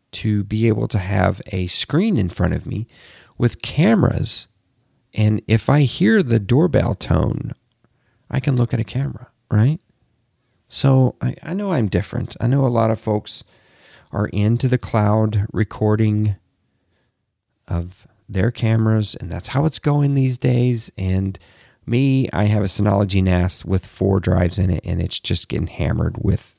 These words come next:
camera footage. And that's how I like it, honestly. So pool tech. I'm gonna have an outdoor T V. I would like to watch local channels. I would like to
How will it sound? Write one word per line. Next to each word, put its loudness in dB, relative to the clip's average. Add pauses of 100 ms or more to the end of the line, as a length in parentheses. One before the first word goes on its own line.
(140)
camera -4
footage. -10 (280)
And 2
that's -2
how -2
I 0
like -8
it, -20
honestly. -14 (1300)
So 2
pool 2
tech. -4 (1160)
I'm 0
gonna 2
have 2
an -2
outdoor 0
T -2
V. 2 (1120)
I -6
would -2
like 0
to -2
watch -4 (340)
local 2
channels. -4
I -2
would -4
like -4
to -6